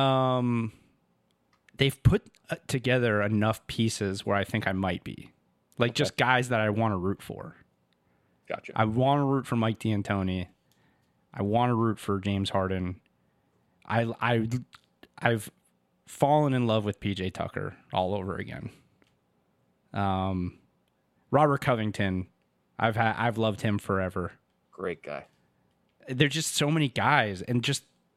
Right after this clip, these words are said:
Speaker 1: the, the way, you know, getting, just going and trying, they're just trying to break. I wanna see them break the N B A.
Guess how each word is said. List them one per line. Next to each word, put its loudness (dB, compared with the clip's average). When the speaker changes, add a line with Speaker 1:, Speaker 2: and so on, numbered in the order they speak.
Speaker 1:
the, 0
the 0
way, 0
you -20
know, -16
getting, 0
just -4
going 2
and -6
trying, -2
they're 0
just -6
trying -2
to 0
break. -2
I 6
wanna 4
see 0
them 0
break 0
the 2
N 2
B -4
A. -14